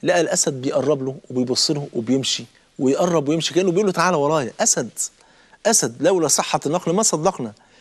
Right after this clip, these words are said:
فضل ماشي ورا الأسد لحد ما وصل لمكان رأى منه دخان، فعرف إن في ناس عايشين هنا،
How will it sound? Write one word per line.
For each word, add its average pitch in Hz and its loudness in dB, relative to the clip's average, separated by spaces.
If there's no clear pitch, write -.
فضل 254 4
ماشي 208 2
ورا 196 4
الأسد 180 0
لحد 247 0
ما 196 0
وصل 208 2
لمكان 180 0
رأى 196 0
منه 202 2
دخان، 214 -2
فعرف - 2
إن 170 2
في 190 -2
ناس 190 2
عايشين 170 0
هنا، 196 0